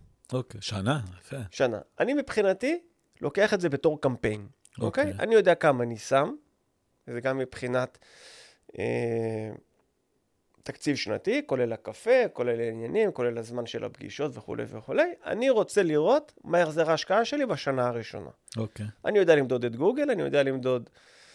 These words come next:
Speaker 2: איזה כנסים וכל קמפיינים שיווקים אחרים, אני רוצה לראות.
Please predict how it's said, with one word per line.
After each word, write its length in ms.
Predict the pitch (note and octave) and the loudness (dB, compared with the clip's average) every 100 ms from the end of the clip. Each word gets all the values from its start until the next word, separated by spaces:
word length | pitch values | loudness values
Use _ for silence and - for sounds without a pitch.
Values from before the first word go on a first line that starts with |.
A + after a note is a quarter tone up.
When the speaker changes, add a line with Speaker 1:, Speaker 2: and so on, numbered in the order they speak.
| - _ - | -20 _ -12
Speaker 2:
איזה 160 | - A2 | -8 -6
כנסים 560 | G#2+ A2+ - D3+ C3+ - _ _ _ _ _ | -6 -8 0 4 4 0 _ _ _ _ _
וכל 300 | C3 B2 C#3 C3 | -12 0 2 2
קמפיינים 400 | B2+ - C3 B2 | 0 2 0 0
שיווקים 440 | A#2+ A#2+ - B2+ | -6 -8 -8 -6
אחרים, 400 | A#2 E3 D4+ D#4 | -4 -2 0 2
אני 120 | C4 | 2
רוצה 300 | A#3+ A3+ G#3 | 2 2 2
לראות. 420 | D#3 C3 G#2+ - | 0 0 -4 -10